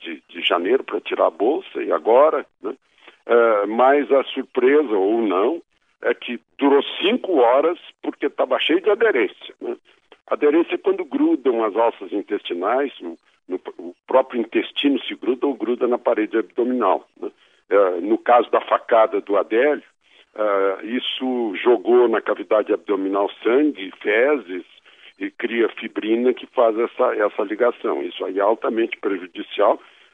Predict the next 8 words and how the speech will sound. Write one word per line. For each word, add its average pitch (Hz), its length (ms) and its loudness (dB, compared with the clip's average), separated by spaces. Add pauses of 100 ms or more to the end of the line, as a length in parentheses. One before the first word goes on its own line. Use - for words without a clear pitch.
(100)
precisa 123 480 0
de 131 80 0
um 123 80 2
trabalho 117 480 2
muito, 123 640 0
muito, 113 500 -6 (380)
é, 104 220 -4
é, 85 800 -6